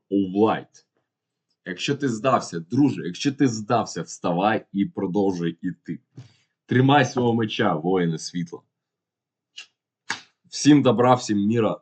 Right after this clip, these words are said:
бий добру. І, ребят, давайте, всього найкращого. Я сподіваюся, що я цим відео Да, хорошо.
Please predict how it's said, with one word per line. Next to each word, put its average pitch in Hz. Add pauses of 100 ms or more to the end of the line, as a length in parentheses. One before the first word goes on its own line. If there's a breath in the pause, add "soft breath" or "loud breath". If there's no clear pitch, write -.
(140)
бий 104
добру. 101 (300)
І, 82 (920)
ребят, 71
давайте, 80
всього 90
найкращого. 85
Я 101
сподіваюся, 92
що 87
я 82
цим 85
відео 82 (3000)
Да, 110
хорошо. 95